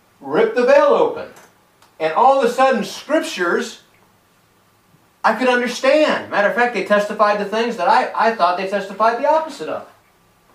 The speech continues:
Because my heart turned to Jesus and the veil came off. Only Jesus can do that. Now, the Lord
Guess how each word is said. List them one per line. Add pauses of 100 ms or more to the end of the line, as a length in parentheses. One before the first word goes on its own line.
(680)
Because (220)
my
heart
turned
to
Jesus (320)
and
the
veil
came
off. (1600)
Only
Jesus
can
do
that. (4000)
Now, (100)
the
Lord